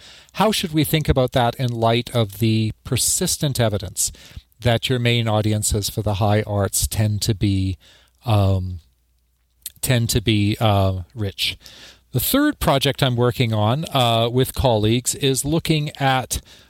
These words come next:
um, sort of new programs, uh, by arts councils to try to help,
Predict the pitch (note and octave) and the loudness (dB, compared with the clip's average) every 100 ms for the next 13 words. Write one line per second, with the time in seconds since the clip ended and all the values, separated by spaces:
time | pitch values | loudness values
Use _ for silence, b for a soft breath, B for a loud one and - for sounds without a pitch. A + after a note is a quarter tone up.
0 | B C#3 C3 B2 B2 A#2 G2 _ _ _ | B 0 2 2 0 -4 -10 _ _ _
1 | _ _ _ - - - D#3+ C#3+ B2+ C#3+ | _ _ _ -12 -6 0 2 0 0 0
2 | F3 - D#3+ D3+ C#3+ C#3 B2+ B2 B2+ - | 0 0 0 0 2 0 0 -2 -4 -6
3 | - B2+ A#2+ A#2+ A#2+ B2 A#2+ C3 C#3+ - | -2 0 2 0 0 0 2 0 0 -2
4 | - C3+ B2 - A#2 A#2 - B B B | 0 0 0 0 0 -2 -6 B B B
5 | B - C3 A#2+ - C#3+ C#3+ D3 - - | B -4 -2 -2 0 2 2 0 -2 -2
6 | C3 G2+ C#3 C#3 - | 0 0 0 0 -4